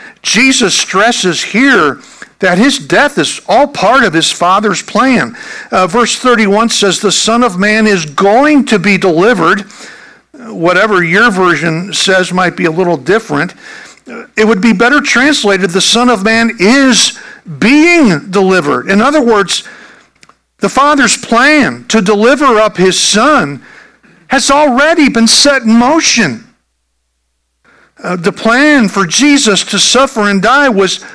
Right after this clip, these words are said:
already unfolding. Now, it could be that the idea of betraying Jesus had already formed in the mind of Judas,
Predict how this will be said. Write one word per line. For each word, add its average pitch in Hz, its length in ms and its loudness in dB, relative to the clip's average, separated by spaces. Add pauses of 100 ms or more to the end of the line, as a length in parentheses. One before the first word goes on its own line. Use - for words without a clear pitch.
(260)
already 262 1080 2
unfolding. 165 880 0 (1160)
Now, 208 180 0
it 214 80 -4
could 311 220 0
be 247 160 2
that 196 180 0
the 202 160 0
idea 208 320 2
of 180 60 -6
betraying 190 560 -2
Jesus 202 640 -2
had 185 160 0
already 214 440 2
formed 233 420 0
in 170 140 0
the 151 60 -2
mind 170 400 0
of 139 180 -2
Judas, 165 840 -2